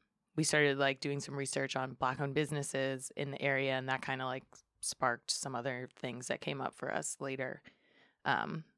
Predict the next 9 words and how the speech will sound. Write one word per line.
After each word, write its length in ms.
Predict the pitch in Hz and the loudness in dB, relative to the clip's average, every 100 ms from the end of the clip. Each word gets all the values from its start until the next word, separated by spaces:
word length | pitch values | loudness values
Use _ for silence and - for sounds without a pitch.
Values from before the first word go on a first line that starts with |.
| _ _ _ - | _ _ _ -4
with 320 | 135 - - _ - | -4 -4 -14 _ -4
having 300 | - 147 123 | 4 4 4
the 80 | 127 | -4
mixers, 500 | 131 - 123 117 123 | -4 -4 -2 -2 -2
like, 220 | 123 - | -4 -2
at 140 | - | -4
these 160 | - - | -4 -4
Black-owned 380 | - - - 143 | -2 -2 -4 -8
businesses. 640 | 151 156 156 160 - | -10 -10 -10 -10 -10